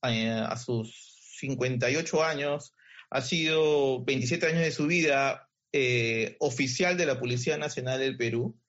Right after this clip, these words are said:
Dentro de esos veintisiete años, creo que habría que restarle dos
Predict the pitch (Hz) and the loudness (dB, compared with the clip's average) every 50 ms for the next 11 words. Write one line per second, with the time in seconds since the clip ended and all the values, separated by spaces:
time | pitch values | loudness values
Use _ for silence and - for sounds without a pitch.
0 | _ _ _ _ _ _ _ _ _ _ _ - - 214 269 285 - - 302 285 | _ _ _ _ _ _ _ _ _ _ _ -4 0 0 0 0 0 0 0 2
1 | 254 233 - - 277 247 247 190 165 147 - 143 139 - 226 226 220 214 220 233 | 2 0 2 0 0 2 2 2 0 0 -2 -4 -4 -2 -2 0 2 2 2 2
2 | 226 220 220 233 226 - 262 247 294 294 294 208 170 170 202 240 247 240 233 208 | 2 2 2 0 0 -2 -2 0 0 0 2 2 2 2 2 0 0 0 0 0
3 | 180 139 123 123 - 190 185 196 190 175 156 139 123 120 151 208 214 165 - - | 0 0 -2 -2 0 0 2 2 2 2 2 2 2 2 4 2 2 0 -2 -6
4 | - - - | -14 -16 -16